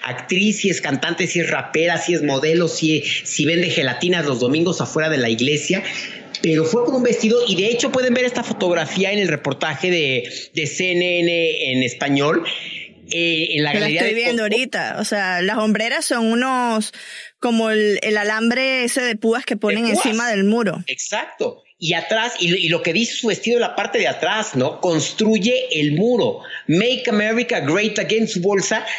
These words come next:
Speaker 1: Que sí, este tipo de, de, de ceremonias sirve para muchos artistas que den un mensaje político,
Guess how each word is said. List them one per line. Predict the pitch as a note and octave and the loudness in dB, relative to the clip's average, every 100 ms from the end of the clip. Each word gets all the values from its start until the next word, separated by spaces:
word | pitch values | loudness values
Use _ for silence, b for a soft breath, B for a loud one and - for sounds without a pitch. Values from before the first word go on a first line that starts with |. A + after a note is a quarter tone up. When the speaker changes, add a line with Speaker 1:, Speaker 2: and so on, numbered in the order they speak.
| B B B B B | B B B B B
Speaker 1:
Que | - | -4
sí, | A3 D4+ B3 - - | 0 2 0 -2 -10
este | - G#3 C4 | -6 -2 -2
tipo | A#3 A#3 A#3 | -2 0 0
de, | G#3 F3 E3 D#3+ - - | 2 2 2 0 -2 -8
de, | C#3 E3 | -4 -2
de | - D#3 | -2 -2
ceremonias | F3+ D#3+ D#3+ F3+ G3 G3+ | 0 0 2 2 2 0
sirve | - - - G3 G#3 G#3+ | -4 -8 -4 0 0 0
para | F3 D#3+ | 0 2
muchos | E3 G3+ A#3 G3 | 4 4 2 0
artistas | E3 - F3 G3 | 0 -2 0 -2
que | - | 0
den | E3+ E3+ | 2 4
un | F3 | 4
mensaje | E3+ C3+ - F3 D3 - D#3 E3+ - - | 4 4 2 0 -2 0 0 0 -4 -6
político, | - C#3 D3 E3+ D3+ - D#3+ | -2 2 2 0 -4 0 0